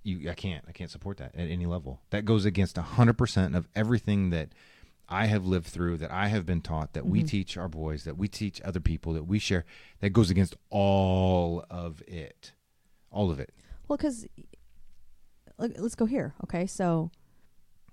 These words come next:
Speaker 2: Artem says something.
Speaker 1: Mm-hmm.
Speaker 2: He, he does it. Khabib? Habib?
Speaker 1: Habib.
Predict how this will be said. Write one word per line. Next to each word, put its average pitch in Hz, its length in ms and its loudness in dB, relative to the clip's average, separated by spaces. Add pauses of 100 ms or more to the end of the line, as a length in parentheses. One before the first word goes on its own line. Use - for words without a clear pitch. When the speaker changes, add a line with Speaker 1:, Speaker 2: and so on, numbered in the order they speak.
(320)
Speaker 2:
Artem 240 260 4
says 226 200 -2
something. 151 520 -4 (140)
Speaker 1:
Mm-hmm. 71 140 -4 (200)
Speaker 2:
He, 180 220 -4 (220)
he 165 260 -2 (160)
does 165 240 2
it. 120 160 -14 (2000)
Khabib? 226 420 4 (760)
Habib? 233 300 -2 (160)
Speaker 1:
Habib. 151 260 -6